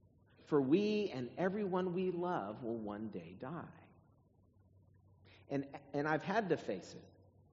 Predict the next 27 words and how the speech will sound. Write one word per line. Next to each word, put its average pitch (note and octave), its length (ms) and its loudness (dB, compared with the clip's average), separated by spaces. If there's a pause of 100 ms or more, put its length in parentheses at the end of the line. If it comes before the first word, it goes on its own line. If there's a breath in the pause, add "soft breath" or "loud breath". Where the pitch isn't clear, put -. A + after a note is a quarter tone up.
(960 loud breath)
And C#3 120 -2
I've C3+ 100 2
experienced F#3+ 1000 2
the C#3+ 80 4
relief B2+ 640 0 (280)
Susan D#3 520 2
mentions. A2+ 720 -4 (1600)
The A#2 80 -2
sense - 680 -2 (300 loud breath)
that C3 140 0
as B2 160 -2
difficult G3 600 4
as E3+ 140 2
it D#3+ 120 4
is, C3 420 2
it's C3 280 -2
so F#3+ 280 4
good E3+ 520 4
to C#3+ 100 -2
finally F3+ 560 0
know C#3+ 440 2
and C3 120 -4
accept A#2+ 720 -6 (480 loud breath)
that B2+ 160 2
there A#2 160 2
truly E3+ 640 2
is - 640 -4